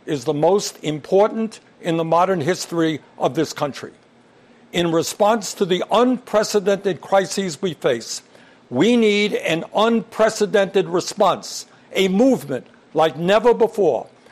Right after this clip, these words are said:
of people who are prepared to stand up and fight for democracy and decency and against greed, oligarchy, and bigotry. And we need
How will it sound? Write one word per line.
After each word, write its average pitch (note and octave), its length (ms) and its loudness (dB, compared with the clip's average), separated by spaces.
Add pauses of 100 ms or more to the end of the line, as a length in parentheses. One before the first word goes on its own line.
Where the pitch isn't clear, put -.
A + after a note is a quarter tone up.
(220)
of - 220 0
people A#3 480 2
who F3 160 0
are D#3 140 4
prepared G#3 680 0 (280)
to G#2+ 100 -6
stand A3 520 2
up G#3 300 2 (140)
and C3+ 180 -4
fight A3+ 440 2
for - 180 -2
democracy G3 880 0 (160)
and E3 220 -4
decency C#3+ 720 -4 (400)
and F3 240 0
against F#3+ 680 0 (220)
greed, G#3+ 680 2 (340)
oligarchy, E3+ 840 2 (220)
and D3+ 220 -2
bigotry. A#2+ 500 -2 (880)
And C3+ 240 -2
we A3+ 240 2
need G3 520 0